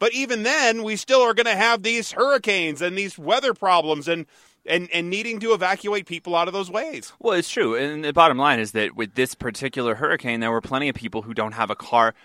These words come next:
Speaker 2: through entirely different circumstances. And they had nowhere to go either. And so they wa-, wound up sheltering in place or going to a shelter or something of that nature. And so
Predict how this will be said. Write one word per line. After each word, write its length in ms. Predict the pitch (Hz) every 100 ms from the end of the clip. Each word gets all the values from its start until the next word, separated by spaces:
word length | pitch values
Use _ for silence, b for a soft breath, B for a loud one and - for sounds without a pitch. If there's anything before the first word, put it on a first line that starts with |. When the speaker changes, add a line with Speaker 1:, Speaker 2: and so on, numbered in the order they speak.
| b
Speaker 2:
through 140 | 135 135
entirely 460 | 131 139 143 147
different 280 | 165 175 139
circumstances. 760 | 98 95 95 - 90 - 58 B B
And 180 | - 131
they 100 | 156
had 200 | 180 170
nowhere 300 | 147 143 139
to 80 | 127
go 200 | 135 131
either. 360 | 196 - - _ b b
And 200 | - 131
so 120 | 156 139
they 120 | 151
wa-, 260 | 170 143 117
wound 300 | 127 123 120
up 140 | 120
sheltering 460 | - 131 120 135 135
in 120 | 143
place 420 | - 104 104 - B B
or 300 | 107 123 117
going 320 | 98 120 131 120
to 260 | - 170
a 40 | 147
shelter 500 | - 110 101 120 123
or 60 |
something 360 | 123 139 135 135
of 60 | 135
that 220 | 170 -
nature. 340 | 90 - 110
And 220 | 101 120
so 380 | - 147 135 123